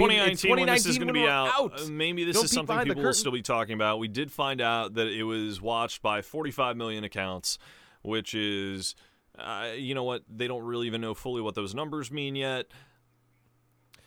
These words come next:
Speaker 1: That's, that's a lie. We all, we all know that there are twenty-two, there are only twenty-two Netflix accounts, and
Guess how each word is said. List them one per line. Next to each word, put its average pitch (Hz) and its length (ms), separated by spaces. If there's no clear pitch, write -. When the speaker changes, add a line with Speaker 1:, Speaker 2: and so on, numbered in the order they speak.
Speaker 1:
That's, 147 280
that's 170 200
a 170 60
lie. 139 280
We 170 200
all, 196 280
we 175 140
all 214 160
know 214 180
that 180 140
there 175 140
are 156 60
twenty-two, 185 760
there 165 140
are - 40
only 185 160
twenty-two 180 480
Netflix 151 400
accounts, 135 400
and 120 140